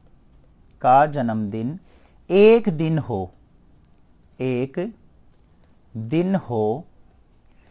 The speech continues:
इसकी प्रायिकता हमें निकालनी है, जमा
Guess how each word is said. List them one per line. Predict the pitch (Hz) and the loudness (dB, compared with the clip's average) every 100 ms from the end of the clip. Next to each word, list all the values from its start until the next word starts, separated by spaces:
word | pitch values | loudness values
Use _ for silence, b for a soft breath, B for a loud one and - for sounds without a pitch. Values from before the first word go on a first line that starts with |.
| _ - | _ -6
इसकी | 170 - - 247 | -4 -2 0 2
प्रायिकता | 208 208 208 233 | 6 6 6 6
हमें | 220 214 226 | 6 6 2
निकालनी | 220 214 214 220 | 4 6 6 4
है, | 214 220 - - 127 | 2 2 -2 -14 -8
जमा | 117 151 139 101 | 4 4 4 0